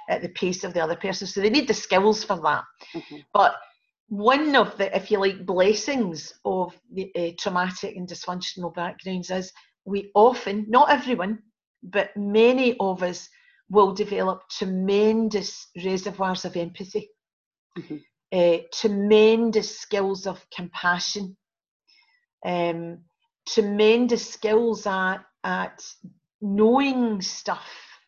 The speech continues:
Speaker 1: intuition, um,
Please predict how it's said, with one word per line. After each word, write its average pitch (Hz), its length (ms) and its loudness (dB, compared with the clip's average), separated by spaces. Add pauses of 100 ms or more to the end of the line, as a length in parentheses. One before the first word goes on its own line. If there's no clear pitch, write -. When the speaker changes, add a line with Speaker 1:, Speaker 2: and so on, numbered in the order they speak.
Speaker 1:
intuition, 220 1040 -2 (840)
um, 170 520 2